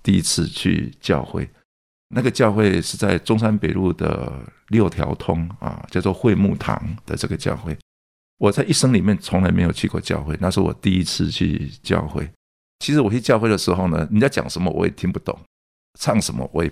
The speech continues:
根本就不会唱，因为我答应同学要去，所以我就去。我聚完会我就离开，那离开的时候呢，我想说我再也不会来教会了。那我就回头看一眼，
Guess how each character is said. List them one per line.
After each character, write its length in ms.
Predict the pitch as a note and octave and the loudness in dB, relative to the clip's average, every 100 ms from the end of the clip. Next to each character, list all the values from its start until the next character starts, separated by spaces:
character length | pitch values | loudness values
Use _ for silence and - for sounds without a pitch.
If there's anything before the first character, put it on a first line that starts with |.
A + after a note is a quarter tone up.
| - | -2
根 140 | C3 | 2
本 80 | A2 | 2
就 100 | - | 2
不 100 | D2 | -2
会 120 | D2+ | -4
唱， 200 | D#2 D#2 - _ _ _ _ | -2 -6 -8 _ _ _ _
因 140 | A#2 A#2 | 0 2
为 60 | |
我 100 | F#2 | 2
答 180 | D#2+ G2+ | 0 0
应 140 | G2+ | 0
同 220 | - E2+ F#2+ | 0 0 0
学 160 | E2 | 0
要 120 | E2 | 0
去， 260 | D#2+ - D#2+ | -2 -2 -2
所 200 | - F2 | 0 2
以 20 | |
我 140 | D#2 C2+ | 2 0
就 100 | D2 | -2
去。 380 | - - C2+ - _ _ _ _ _ _ - | -2 -2 -4 -6 _ _ _ _ _ _ -10
我 120 | E2+ | -2
聚 160 | D3+ | 2
完 100 | B2+ | 2
会 140 | G#2+ A#2 | 4 0
我 80 | - | 2
就 100 | F#2+ | 0
离 180 | E2+ E2 | 0 -2
开， 360 | - F#2 F2 G#2+ A2+ | -2 -2 -2 -6 -4
那 100 | - | 0
离 160 | F#2+ G3+ | 0 2
开 160 | B2+ | 2
的 100 | A#2+ | 2
时 140 | F2+ - | 2 2
候 160 | F2+ | 2
呢， 180 | D#2 D#2 - | 2 0 0
我 80 | F2+ | -2
想 220 | C#2 C2+ | -2 -2
说 340 | D#2 D#2+ D2+ | -2 -2 -2
我 60 | - | -4
再 220 | - G#2 | 0 0
也 80 | D2 | 0
不 120 | - | -2
会 120 | F2 | -2
来 120 | D#2+ C2 | -2 -4
教 240 | - C#2+ | -4 -2
会 160 | C2+ - | -2 -2
了。 140 | - - _ _ _ _ _ _ | -4 -14 _ _ _ _ _ _
那 280 | G#3+ F2 E2 | -2 0 0
我 160 | E2 D#2 | -2 -2
就 260 | G2 F2 | 0 0
回 160 | D2 G2 | 0 -4
头 140 | - | -4
看 280 | D#2+ - G2 | -6 -4 -2
一 60 | F#2+ | -2
眼， 180 | E2+ | -4